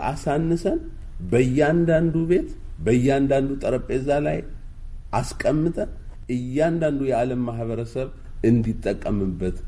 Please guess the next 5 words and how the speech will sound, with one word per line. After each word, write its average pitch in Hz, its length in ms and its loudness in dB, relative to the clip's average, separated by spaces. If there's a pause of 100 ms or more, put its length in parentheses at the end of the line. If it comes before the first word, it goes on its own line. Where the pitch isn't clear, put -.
(140)
የምናደርግበት 85 920 -2
ደረጃ 76 320 -4
እንደርሳለን 80 540 -2
ብለው 82 200 -2
የተነሳሱት። 76 680 -4